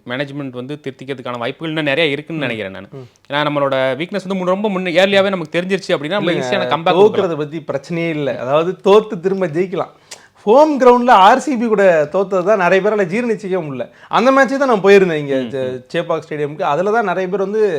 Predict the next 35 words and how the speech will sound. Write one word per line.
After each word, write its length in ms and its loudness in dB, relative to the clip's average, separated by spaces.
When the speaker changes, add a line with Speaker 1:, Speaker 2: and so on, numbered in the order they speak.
Speaker 2:
ரொம்ப 380 2
எக்ஸ்பெக்டேஷன் 500 -2
Speaker 1:
இல்ல, 140 4
இல்லைங்க, 200 0
Speaker 2:
இருந்தாங்க. 280 0
Speaker 1:
ஆர் 200 -4
சி 160 -10
பி 100 -8
மாதிரி 240 -2
ஒரு 160 -4
டீம்கிட்ட 280 -6
தோக்கணுமான்னு 560 -6
கேக்குறீங்களா? 480 -8
Speaker 2:
ஆர் 200 0
சி 120 -12
பி 140 -8
அப்படி 320 -4
நான் 140 2
வந்து 140 0
யாரையும் 320 4
ஏளனமா 360 0
பேச 240 -4
மாட்டேன், 160 -2
உங்களுக்கு 280 -6
தெரியும். 300 -6
நான் 140 0
சொன்னது 260 -2
ஹோம், 320 4
ஹோம் 360 -2
கிரவுண்ட், 340 0
அதனால 380 -2
சொன்னேன் 260 -8
நான். 100 -4
Speaker 1:
இல்ல, 100 2
இல்லைங்க, 220 -8